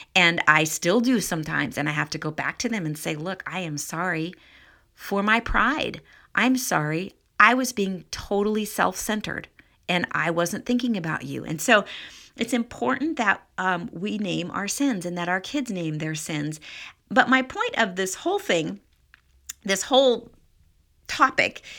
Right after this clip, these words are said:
is just to encourage you that sibling conflict creates opportunity. And we have to understand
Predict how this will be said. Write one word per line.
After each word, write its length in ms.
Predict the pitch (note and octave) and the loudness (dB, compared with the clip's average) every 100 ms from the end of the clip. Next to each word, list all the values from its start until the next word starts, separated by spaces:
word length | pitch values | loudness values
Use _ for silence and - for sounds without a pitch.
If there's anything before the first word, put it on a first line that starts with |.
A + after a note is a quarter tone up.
| - | -6
is 280 | - G3+ G3 | -2 -2 -2
just 280 | D4+ D#4 - | -2 -2 -2
to 160 | C4 - | -4 -4
encourage 680 | G3+ - - G3 F#3+ D#3 - | -6 -6 -4 0 0 0 -4
you 140 | C3+ | -4
that 260 | - - - | -4 -6 -4
sibling 640 | - A3+ A3+ A#3+ B3+ C4 - - - | -2 -2 0 2 2 2 -4 -20 -16
conflict 760 | - F3+ F3 - F3 D#3+ - - | -4 -2 -2 -4 -4 -4 -6 -10
creates 640 | - F3 D#3 D#3 D#3 - - - _ | -6 -2 0 0 -2 -8 -14 -20 _
opportunity. 1040 | D3 D3 D3 - - D3+ C#3+ B2+ C3+ - | -6 -6 -6 -4 -4 -2 -2 -4 -8 -8
And 140 | D3+ E3+ | -8 -8
we 80 | |
have 340 | F3+ - C4+ - | -8 0 0 2
to 160 | G#3+ | -4
understand 640 | F3+ D#3 D3 - D#3 D3 | -4 -4 -6 -4 -4 -4